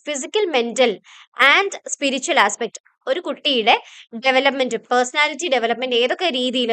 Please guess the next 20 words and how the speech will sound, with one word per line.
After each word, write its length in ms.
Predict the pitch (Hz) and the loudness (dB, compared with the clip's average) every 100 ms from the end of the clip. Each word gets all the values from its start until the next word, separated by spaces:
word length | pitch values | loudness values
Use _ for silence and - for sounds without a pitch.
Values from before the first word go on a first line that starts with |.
| 220 - - | -2 -6 -10
ഫിസിക്കൽ, 520 | 269 262 269 311 415 | -8 -8 -2 -2 -2
മെന്റൽ, 360 | 262 247 240 320 | -2 0 0 -4
സ്പിരിച്വൽ 520 | - 262 254 247 311 | -4 -4 -4 -4 2
ആസ്പെക്റ്റുകളിലുള്ള 760 | 233 226 254 247 269 269 247 240 | 2 2 -4 -6 -6 -2 -2 0
ഡെവലപ്മെന്റിനെയാണ് 960 | 226 214 233 240 254 254 254 226 214 | 0 0 0 0 -2 -2 0 0 2
നമ്മൾ, 240 | 214 202 240 453 - - 254 | -2 0 -2 -4 -10 -10 -2
ഏഹ്, 160 | 262 | -2
വാല്യൂ 280 | 262 262 277 | 2 2 0
എഡ്യൂക്കേഷനിലെ 580 | 269 220 233 226 247 247 - | -4 -2 -2 -2 -4 -4 -2
ഒരു 180 | - 415 | -2 0
പോയിന്റ് 300 | 240 226 240 | 0 0 0
ആയിട്ട്, 180 | 208 233 | 0 2
ഒരു 80 | 302 | 2
ഒബ്ജക്റ്റീവ് 480 | 220 220 226 240 | 0 -4 -4 -2
ആയിട്ട് 200 | 196 202 294 | -2 -2 0
പറയുന്നത്. 440 | 330 254 214 - - _ - 254 | 2 2 -2 -6 -10 _ -8 -6
അതുപോലെ 300 | 262 311 294 | -4 -4 -4
തന്നെ 120 | 285 | -8
ഗുഡ് 360 | 269 285 294 262 | -6 -8 -6 0
മാനേഴ്സ്, 560 | 214 233 240 214 226 | 2 2 2 0 -4